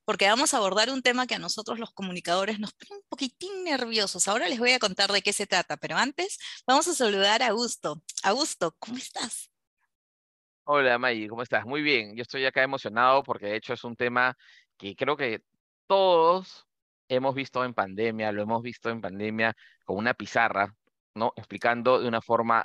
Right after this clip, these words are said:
Speaker 2: muy simple el tema de, de, de, de los números durante la pandemia, ¿no? Las estadísticas, las olas, ¿no? Eh, el co-, el contagio, la tasa y una serie de cosas que nos va a contar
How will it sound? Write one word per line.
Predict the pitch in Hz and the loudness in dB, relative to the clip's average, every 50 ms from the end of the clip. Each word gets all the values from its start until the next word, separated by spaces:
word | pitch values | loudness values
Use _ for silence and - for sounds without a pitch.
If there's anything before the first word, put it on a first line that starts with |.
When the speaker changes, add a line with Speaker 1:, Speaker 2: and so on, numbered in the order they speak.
| - | -2
Speaker 2:
muy | 110 117 120 131 156 156 143 131 | -4 -4 -4 -4 -2 -2 -2 -4
simple | 117 - - 127 127 127 123 120 131 123 123 120 | -4 -4 -4 -2 -2 -2 -2 -2 0 2 2 2
el | 113 95 | 2 0
tema | - 101 98 98 104 104 101 | -4 -6 -4 -2 -2 0 0
de, | 101 95 90 80 | 0 0 -2 -2
de, | - 90 92 87 85 82 | -4 -6 -6 -6 -6 -6
de, | 73 95 92 85 | -8 -10 -10 -10
de | - 95 98 | -8 -8 -4
los | 92 92 95 | -4 -2 -2
números | 104 127 165 208 214 175 131 117 104 101 | 0 2 2 4 4 4 4 4 2 2
durante | 104 98 95 95 - 92 | 0 -2 -2 -4 -6 -8
la | 95 - | -6 -4
pandemia, | 85 87 92 95 95 87 78 76 82 | -4 -2 0 0 0 0 0 -4 -4
¿no? | 82 110 151 | -2 0 0
Las | 160 143 | 0 -2
estadísticas, | 117 - - 113 - 95 117 135 135 - - 107 104 - - 104 101 98 - - - - - - _ | -4 -8 -6 -4 -4 -2 -2 -4 -4 -6 -8 -10 -6 0 2 4 4 2 0 -8 -18 -20 -20 -16 _
las | - 90 87 - - | -4 -4 -4 0 2
olas, | 120 127 131 120 110 104 101 101 98 95 - - - _ _ - _ _ | 4 6 6 6 6 6 6 4 4 2 -2 -6 -14 _ _ -20 _ _
¿no? | - 98 107 117 127 147 160 104 | -2 0 2 4 4 4 2 0
Eh, | 85 104 98 95 92 90 87 87 87 85 85 85 | -2 -2 -4 -4 -4 -4 -4 -4 -2 -2 -2 -2
el | 85 87 | -4 -6
co-, | - - - 80 82 | -8 -10 -12 -12 -12
el | 92 90 85 85 82 - | -12 -12 -12 -12 -14 -16
contagio, | - - 87 90 - 120 123 120 - - 107 101 | -16 -16 -16 -2 0 0 0 0 0 0 0 0
la | 98 90 92 | 0 -2 -4
tasa | - - 120 127 120 - 110 | -2 -2 -2 0 0 0 0
y | 107 120 | 0 2
una | 131 147 165 | 2 0 0
serie | 160 - 175 165 175 170 | 0 0 2 4 6 6
de | 156 135 | 6 4
cosas | - - 113 127 135 - | 2 -2 -6 -8 -6 -6
que | - 101 | -6 -6
nos | 101 101 | -4 -2
va | 104 101 | -4 0
a | |
contar | - 107 107 110 - 110 110 | 0 -2 0 4 2 2 2